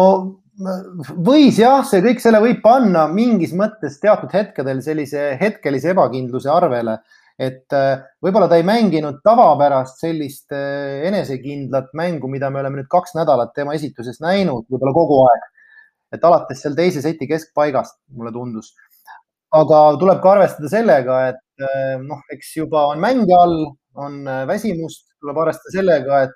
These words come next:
tegemist on selliste ringidega juba, kus, äh, on pinged teised ja Kaia, me teame ju, Austraalias polegi neljandasse ringi jõudnud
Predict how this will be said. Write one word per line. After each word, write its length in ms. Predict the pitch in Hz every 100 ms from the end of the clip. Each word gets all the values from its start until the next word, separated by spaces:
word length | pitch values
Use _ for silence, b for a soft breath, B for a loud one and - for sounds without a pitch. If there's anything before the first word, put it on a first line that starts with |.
| -
tegemist 440 | 170 151 139 -
on 200 | 151 147 135 b b b
selliste 380 | - 202 190 185
ringidega 480 | 233 226 165 156 151
juba, 260 | 160 160 151 139
kus, 180 | 151 - - 156
äh, 520 | 147 143 147 147 143
on 180 | 151 156
pinged 400 | 214 247 170 143
teised 440 | 180 175 160 139 - _ _ _ _
ja 220 | 131 135 139 139 135 135 135
Kaia, 300 | 165 175 156
me 120 | 147 151
teame 320 | 185 175 143 143 135 156
ju, 160 | 147 143 143 143 143 135 _ -
Austraalias 560 | - - 190 160 -
polegi 300 | 175 170 151
neljandasse 420 | 170 160 135 135 151
ringi 220 | 151 196
jõudnud 400 | 233 127 117